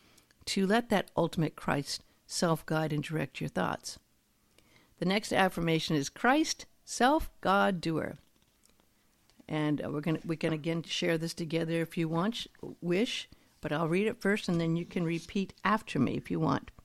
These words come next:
At the beginning and periodically, as I go about my daily activities,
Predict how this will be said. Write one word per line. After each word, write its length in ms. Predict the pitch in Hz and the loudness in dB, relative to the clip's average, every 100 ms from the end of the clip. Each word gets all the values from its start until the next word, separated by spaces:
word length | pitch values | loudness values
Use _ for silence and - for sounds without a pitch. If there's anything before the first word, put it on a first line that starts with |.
| _ - _ - _ - | _ -20 _ -20 _ -4
At 200 | - 175 | 0 2
the 60 | 214 | 2
beginning 800 | 202 226 - 269 190 120 139 151 - - _ - | 4 2 6 8 10 8 4 2 -6 -20 _ -2
and 500 | 156 151 151 220 - - _ _ _ - - | 2 4 6 4 2 -14 _ _ _ -20 -4
periodically, 960 | 185 190 247 254 262 247 - 113 - - _ - _ - | 0 4 4 4 4 0 -2 -4 -4 -10 _ -20 _ -2
as 180 | 160 - | -2 0
I 240 | - 190 233 | 2 4 4
go 220 | 233 285 | 2 2
about 400 | 254 214 226 - | 4 4 2 2
my 180 | 170 165 | 2 2
daily 540 | 151 147 214 254 139 - | 2 2 4 2 2 2
activities, 920 | 170 175 - - 139 - - - - | 2 0 -2 -2 -2 -2 -6 -8 -10